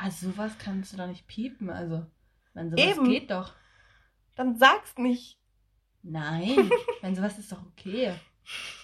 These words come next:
Speaker 1: Ich kann, ich kann ganz andere Sachen sagen, die du dann piepen musst.
Speaker 2: Hör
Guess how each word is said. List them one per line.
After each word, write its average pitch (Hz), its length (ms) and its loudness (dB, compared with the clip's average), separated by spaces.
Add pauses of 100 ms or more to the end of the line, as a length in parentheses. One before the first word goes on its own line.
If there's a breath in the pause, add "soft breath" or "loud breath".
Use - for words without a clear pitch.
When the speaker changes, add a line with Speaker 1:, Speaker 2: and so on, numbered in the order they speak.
(640 soft breath)
Speaker 1:
Ich - 100 -20
kann, - 140 -8
ich 214 160 -6
kann 240 160 0
ganz 370 220 0
andere 370 380 0
Sachen 254 300 2
sagen, 233 280 0
die 233 80 0
du 220 80 -4
dann 214 200 -2
piepen 233 300 -8
musst. 339 280 -8 (540 loud breath)
Speaker 2:
Hör 349 100 6